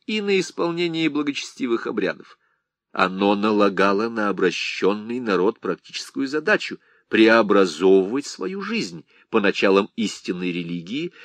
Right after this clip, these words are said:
устроять в смысле и духе этой религии все свои дела и отношения. Киевская Русь действительно вступила на этот путь, хотя, разумеется, первые шаги не могли быть смелы и тверды.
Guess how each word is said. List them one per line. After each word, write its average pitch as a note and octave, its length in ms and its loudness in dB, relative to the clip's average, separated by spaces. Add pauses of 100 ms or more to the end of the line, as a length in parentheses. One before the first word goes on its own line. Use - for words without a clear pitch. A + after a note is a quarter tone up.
(180)
устроять G2+ 920 2
в - 80 -12
смысле G2+ 640 -2
и G2+ 200 0
духе G#2 520 -2
этой E2+ 260 -4
религии B2+ 520 -4
все F2+ 300 -2
свои G#2 280 -4
дела A2+ 260 0
и C#3 60 0
отношения. D#3+ 520 -6 (1080)
Киевская D3 720 4
Русь A#3+ 320 0
действительно D#3+ 760 0
вступила A#2+ 640 0
на F#2 80 -2
этот - 320 -6
путь, - 320 -4
хотя, A3+ 500 2
разумеется, G3 640 4 (340)
первые F#3+ 400 8
шаги A2+ 380 2
не F3 120 -2
могли E3+ 360 0
быть - 360 -2 (520)
смелы A#2+ 640 0
и G2 60 0
тверды. F2 420 -6